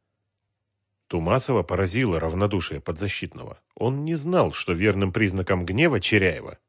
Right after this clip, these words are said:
является его спокойствие, что, подавляя эмоции,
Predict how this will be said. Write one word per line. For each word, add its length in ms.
является 560
его 260
спокойствие, 960
что, 240
подавляя 520
эмоции, 640